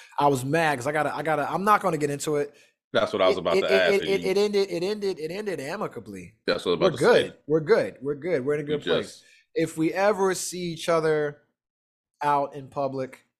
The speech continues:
Speaker 2: We
Speaker 1: it
Speaker 2: speaking.
Speaker 1: will be
Speaker 2: All love?
Speaker 1: love.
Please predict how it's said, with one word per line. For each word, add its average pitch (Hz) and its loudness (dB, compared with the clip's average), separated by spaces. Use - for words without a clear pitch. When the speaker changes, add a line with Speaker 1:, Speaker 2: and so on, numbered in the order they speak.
Speaker 2:
We 90 -4
Speaker 1:
it - -10
Speaker 2:
speaking. 151 -2
Speaker 1:
will 143 4
be 131 -4
Speaker 2:
All 82 2
love? 101 0
Speaker 1:
love. 92 -8